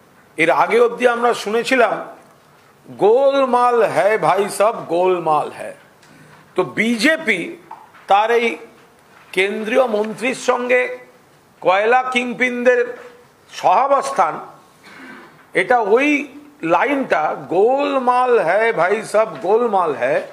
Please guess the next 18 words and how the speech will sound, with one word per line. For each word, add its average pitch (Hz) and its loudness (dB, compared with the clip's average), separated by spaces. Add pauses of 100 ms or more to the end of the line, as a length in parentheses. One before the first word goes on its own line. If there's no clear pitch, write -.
(540)
সেটা 220 0
এখন 254 -2 (460)
"কোলমাল 262 2
হ্যায় 202 0
ভাই 180 0
সব, - -2
কোলমাল 214 2
হ্যায়।" 143 -12 (840)
তো 180 -6
এই 226 0
তো 254 -2 (500)
কয়লা 226 2
কেলেঙ্কারির, 226 0 (1160)
ये 208 2 (420)
रिश्ता 208 -2
क्या 233 0
होता 262 2
है, 120 -6